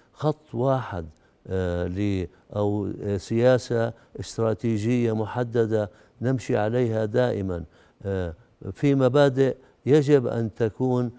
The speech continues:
آه، م-، يعني مقبولة من الجميع. آه، طالما جلالة الملك هو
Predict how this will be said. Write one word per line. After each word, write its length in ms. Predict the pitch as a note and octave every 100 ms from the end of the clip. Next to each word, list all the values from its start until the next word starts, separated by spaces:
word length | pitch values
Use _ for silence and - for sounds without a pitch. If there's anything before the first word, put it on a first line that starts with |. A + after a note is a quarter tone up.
| - -
آه، 280 | A2 G#2 G2+
م-، 280 | - A2 A2+
يعني 500 | G#2 G2+ G2 G2 F2 _ -
مقبولة 600 | A#2 A2+ A#2 D3 D3+ C3
من 100 | B2 A#2+
الجميع. 560 | A2 A2+ A#2 C#3+ A#2 D2 - _ -
آه، 360 | G2 F#2+ - G#2+ G#2+ - G#2 -
طالما 440 | C3 C3 B2 A2+
جلالة 380 | A2 A2+ B2+ B2 -
الملك 300 | B2 A#2+ A2 -
هو 360 | B2+ A#2 G#2